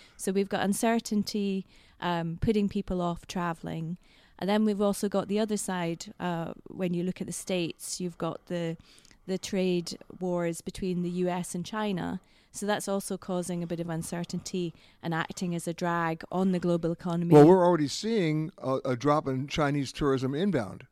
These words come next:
Speaker 2: to the United States.
Speaker 1: Yes, so the, the, the, there are, there is a knock-on effect. And, um,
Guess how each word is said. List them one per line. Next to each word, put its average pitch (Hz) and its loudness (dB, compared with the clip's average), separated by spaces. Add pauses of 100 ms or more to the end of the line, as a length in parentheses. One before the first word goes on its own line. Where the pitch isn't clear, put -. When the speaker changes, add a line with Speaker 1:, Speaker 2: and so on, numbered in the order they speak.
(160)
Speaker 2:
to - -6
the 135 -4
United 107 -2
States. - -12
Speaker 1:
Yes, 170 -4
so 202 -4
the, 185 -8
the, 190 -4
the, - -10
there 208 2
are, - 0
there 220 2
is 233 2
a 220 -2
knock-on 185 -4
effect. - -6 (360)
And, 180 -2
um, 180 -4